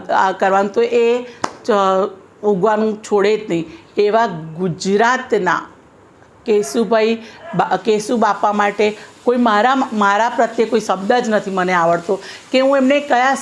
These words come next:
શબ્દથી વર્ણું. એવા ગુજરાતના અડીખમ રાજકારણી વ્યક્તિ હતા કે એમનો તમે ઘણા બધા પણ કેસીસ જોઈ શકો છો દોસ્તો.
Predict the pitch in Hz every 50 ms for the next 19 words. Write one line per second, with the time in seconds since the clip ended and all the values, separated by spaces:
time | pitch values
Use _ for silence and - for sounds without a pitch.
0 | - - 240 220 208 220 277 285 302 294 302 285 247 233 190 185 180 175 - -
1 | - - - - - - - - - - - - - - - - - 208 214 220
2 | 202 185 180 233 262 294 262 226 226 247 180 160 190 208 220 240 247 247 240 -
3 | 262 233 233 233 233 - - - - - 208 214 220 240 233 233 - 254 240 226
4 | 220 214 190 202 190 196 202 - - - 233 202 202 202 208 202 196 196 180 185
5 | - - 208 202 196 180 185 - 190 175 180 175 - - - - - - - -
6 | - - - 240 233 233 233 233 233 226 226 226 240 254 247 247 240 254 247 202
7 | 190 214 214 220 240 254 247 254 240 247 247 247 269 247 240 233 - - - 240
8 | 220 208 208 262 240 202 170 175 220 202 202 202 - 196 170 - 185 175 165 190
9 | 170 170 170 165 170 - 196 175 175